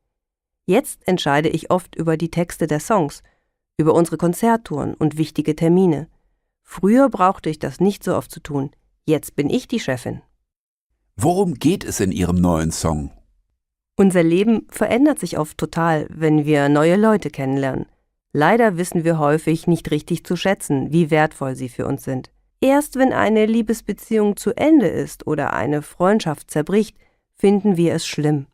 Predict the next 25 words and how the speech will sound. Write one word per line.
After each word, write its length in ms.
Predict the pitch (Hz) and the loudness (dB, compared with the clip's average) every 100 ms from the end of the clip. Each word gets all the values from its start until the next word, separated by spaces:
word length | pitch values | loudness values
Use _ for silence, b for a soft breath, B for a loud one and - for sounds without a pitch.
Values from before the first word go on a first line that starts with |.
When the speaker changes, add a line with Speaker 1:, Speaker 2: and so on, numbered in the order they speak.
| _ _ _ _ _ _ _ | _ _ _ _ _ _ _
Speaker 1:
Dann 400 | - 160 208 240 | 0 4 4 4
denken 340 | 185 160 156 147 | 4 2 0 -4
wir 120 | 151 | -4
an 80 | - | -6
die 80 | 147 | -6
Vergangenheit 800 | 156 151 156 185 202 185 185 | -6 -2 0 2 2 0 -2
und 200 | - 180 | -2 -2
fühlen 340 | - 277 302 226 | -2 0 2 2
uns 200 | 170 170 | 0 -2
vom 200 | - 143 | -4 0
Leben 300 | 151 175 160 | 0 0 0
enttäuscht. 600 | 98 - 135 131 - _ _ _ _ _ _ _ - | -4 -6 -6 -6 -8 _ _ _ _ _ _ _ -2
Wir 100 | 214 | 2
sollten 380 | 254 294 302 | 4 4 2
aber 300 | 269 226 240 | 2 2 2
viel 360 | 233 - 262 285 | 2 0 4 6
mehr 380 | 247 214 233 226 | 6 6 6 4
den 180 | 202 214 | 2 4
Moment 500 | 220 220 254 349 - | 4 4 2 2 -2
auskosten 840 | 143 - - 143 - - 139 - | -6 -6 -6 -6 -6 -6 -4 -2
und 300 | 147 147 - | -2 -2 -2
die 80 | 156 | -6
bestehenden 680 | 151 - 202 233 202 165 | -6 -2 2 2 4 2
Freundschaften 720 | 165 - 170 233 202 151 - 156 | 0 0 2 2 0 -4 -4 -6
pflegen, 400 | 156 143 131 | -4 -4 -4